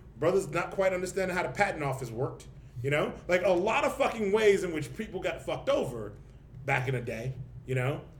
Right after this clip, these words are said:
It gets to the point where, man, you're not winning this war without these brothers, and you're not winning that war without these brothers, and you're not getting to the fucking moon without those sisters, and you're not, there's all this shit that American exceptionalism kinda screams were basically done by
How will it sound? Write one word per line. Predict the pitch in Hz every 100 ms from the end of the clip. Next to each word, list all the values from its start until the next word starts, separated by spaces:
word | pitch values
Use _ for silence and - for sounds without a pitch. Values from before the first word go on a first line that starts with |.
| - - - -
It | 196
gets | 370 359
to | 254
the | -
point | 294 311 214
where, | 196 175 170 165 -
man, | 202 202
you're | 240
not | 254 170
winning | 202 190
this | 170 131
war | 139 240 156 120
without | 123 113 113
these | 107
brothers, | 101 110 131 117
and | 131
you're |
not | 180 160 - - 131
winning | 143 151
that | 190 147
war | 131
without | 120 110
these | 113 98
brothers, | 98 110 117
and | 107
you're | 120
not | 170 165
getting | 156
to | 156
the | 131
fucking | 147 143
moon | 135 131
without | 123 123
those | 123 113
sisters, | 113 - - -
and | 107
you're |
not, | 113 147 147 - - 151
there's | 143 127
all | 202 254 285
this | 247 247
shit | - - 262 175 - - - - - - - 139
that | 143 -
American | 147 156 208 220 208
exceptionalism | 147 - 208 - 185 160 147 147
kinda | 143 156
screams | 139 - - 220 247 214 135 117 110 - - - -
were | 139
basically | 139 190 185 175
done | 143 165 165
by | 139 131 123